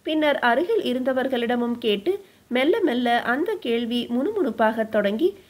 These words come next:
பின் பலமான குரல்களாக ஒலிக்கத் தொடங்கியிருந்தது.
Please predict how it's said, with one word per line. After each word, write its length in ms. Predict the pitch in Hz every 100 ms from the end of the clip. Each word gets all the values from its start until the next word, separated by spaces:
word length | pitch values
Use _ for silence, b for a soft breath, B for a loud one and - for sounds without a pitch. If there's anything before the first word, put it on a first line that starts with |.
| B
பின் 240 | 277 269 262
பலமான 500 | 220 226 240 233 330
குரல்களாக 800 | 453 226 208 233 220 214 427 349
ஒலிக்கத் 320 | 220 214 233
தொடங்கியிருந்தது. 800 | 220 214 220 226 226 233 233 269